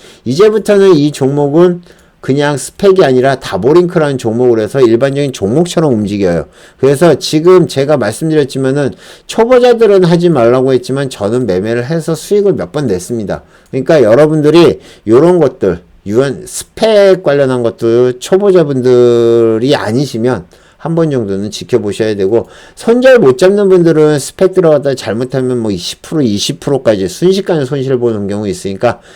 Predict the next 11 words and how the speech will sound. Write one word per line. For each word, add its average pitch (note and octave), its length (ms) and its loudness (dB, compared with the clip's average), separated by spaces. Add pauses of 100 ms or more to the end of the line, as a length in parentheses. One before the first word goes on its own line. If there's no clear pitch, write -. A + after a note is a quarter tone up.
(120)
조심해서 F#2+ 520 -4
대응하시기 G2 600 -6
바랍니다. E2 500 -6 (280)
자, E3+ 180 0
오늘 F#3+ 300 6
같은 A#3 300 2
경우는 F#3+ 680 4
급등을 G3 460 0
했던 F#3+ 260 2
종목도 E3 380 2
있지만, C3+ 520 -2